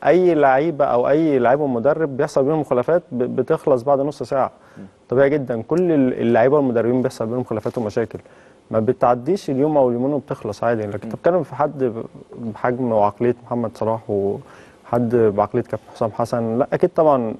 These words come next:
Speaker 1: موضوع زي ده أبسط مما، آه، الناس
Speaker 2: بتفق معاك
Speaker 1: تتخيله.
Speaker 2: جدا، خصوصا إن ده كمان منتخب مصر، يعني حتى
Speaker 1: أكيد ده مش
Speaker 2: لو
Speaker 1: نادي،
Speaker 2: في أي
Speaker 1: بالظبط.
Speaker 2: خلاف على مستوى الشغل أو على
Speaker 1: بالظبط،
Speaker 2: مستوى الكورة،
Speaker 1: بالظبط.
Speaker 2: لما بنقول اسم منتخب مصر الموضوع بينتهي.
Speaker 1: بالظبط، دي حاجة لا هي خاصة بكابتن حسام حسن ولا خاصة ب-،
Speaker 2: مم.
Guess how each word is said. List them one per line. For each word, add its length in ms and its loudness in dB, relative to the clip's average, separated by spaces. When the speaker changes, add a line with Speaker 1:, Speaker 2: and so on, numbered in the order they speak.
Speaker 1:
موضوع 480 4
زي 160 0
ده 320 2
أبسط 360 0
مما، 540 0
آه، 200 0
الناس 300 2
Speaker 2:
بتفق 80 0
معاك 200 2
Speaker 1:
تتخيله. 200 2
Speaker 2:
جدا، 160 2
خصوصا 540 0
إن 260 0
ده 80 2
كمان 300 -2
منتخب 380 -2
مصر، 360 -2
يعني 220 -2
حتى 360 0
Speaker 1:
أكيد 300 0
ده 80 -2
مش 120 2
Speaker 2:
لو 140 6
Speaker 1:
نادي، 240 2
Speaker 2:
في 120 4
أي 180 4
Speaker 1:
بالظبط. 300 -2
Speaker 2:
خلاف 460 0
على 300 2
مستوى 400 2
الشغل 440 0
أو 120 2
على 100 2
Speaker 1:
بالظبط، 160 -2
Speaker 2:
مستوى 220 4
الكورة، 340 0
Speaker 1:
بالظبط. 120 -6
Speaker 2:
لما 240 0
بنقول 320 2
اسم 300 0
منتخب 380 -2
مصر 260 -2
الموضوع 300 0
بينتهي. 360 -2
Speaker 1:
بالظبط، 160 -2
دي 80 -2
حاجة 200 2
لا 140 2
هي 120 4
خاصة 300 -4
بكابتن 340 -8
حسام 200 -10
حسن 260 -6
ولا 140 0
خاصة 280 -2
ب-، 180 -4
Speaker 2:
مم. 60 -2